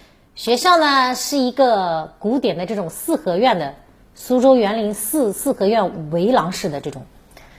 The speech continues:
然后呢，你只要在这个外面的围廊，其实也就是我们教室的外面的那条走-，走道嘛，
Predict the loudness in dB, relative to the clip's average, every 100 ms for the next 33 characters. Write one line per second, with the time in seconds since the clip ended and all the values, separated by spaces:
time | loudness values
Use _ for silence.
0 | -14 0 2 4 2 2 2 -2 0 2
1 | 4 4 2 2 0 0 0 -2 -2 -4
2 | -6 -10 -16 -18 -10 -6 -2 -2 -4 -4
3 | -4 -6 -6 0 0 2 0 2 0 0
4 | -2 -2 -2 -4 -6 -18 -20 -20 -4 -2
5 | -2 -6 2 4 4 0